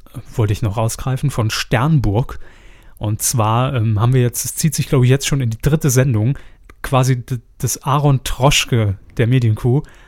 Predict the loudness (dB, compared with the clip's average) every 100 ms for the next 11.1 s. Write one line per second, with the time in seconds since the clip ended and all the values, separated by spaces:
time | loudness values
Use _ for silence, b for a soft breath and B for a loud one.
0 | b b b b 0 2 4 4 4 4
1 | 0 -2 -4 -10 -18 _ _ _ -4 -2
2 | -2 0 2 2 4 2 0 -4 -12 -16
3 | -4 0 2 2 2 -2 -2 -2 0 0
4 | 2 2 0 0 -8 -18 -20 -20 -12 -4
5 | -2 0 0 0 -2 -2 -4 b b b
6 | b b b b b -6 0 0 -2 -6
7 | 0 2 4 2 0 -2 -2 -2 0 -2
8 | -6 -4 0 2 0 -4 -10 -14 -12 -10
9 | -6 0 0 0 -2 0 0 0 -2 -2
10 | -4 -2 -2 -2 -2 -2 -6 0 0 2
11 | 0